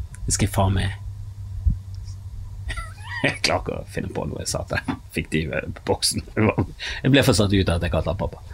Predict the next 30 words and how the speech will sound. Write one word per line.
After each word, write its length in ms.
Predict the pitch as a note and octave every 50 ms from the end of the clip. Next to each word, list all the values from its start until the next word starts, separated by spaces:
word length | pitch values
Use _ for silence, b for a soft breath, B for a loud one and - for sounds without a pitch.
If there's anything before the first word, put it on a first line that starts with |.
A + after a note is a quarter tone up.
| B B B
Jeg 300 | B B B B - A2
ble, 100 | G2 G2
jeg 140 | G2 G2 G2
må 80 | G2+ F2+
innrømme 300 | F#2+ F#2 F2+ E2 D#2 D#2
det. 80 | - G2
Jeg 120 | E2+ F#2+
må, 80 | G#2 G2+ F#2 F2 F#2+ F#2+
det 60 | G2+
er 140 | G2+ F#2 F2+
nær-, 160 | F2+ A2+ G#2
nærmere 480 | G2 G2 F#2 E2+ D#2 - - D2 G#1+ - - C2 D2+
ærlig. 160 | F2 D#2 - -
Jeg 140 | F2 D#2 G2+ G#2
ble 100 | G#2 G2 F#2+ G2
litt 240 | G2+ G#2 - -
satt 200 | - - - F2
ut 200 | F2 - - -
av 80 | - -
at 80 | - -
jeg 80 | -
kalte 180 | E2 D#2+ - -
han 80 | F#2+
pappa. 300 | G2 - - - - - - -
Det 80 | D#2+ F#2+
ble 120 | F#2 E2+ -
for 140 | - D2+ D2
mye 160 | - - -
for 80 | - -
meg. 100 | - -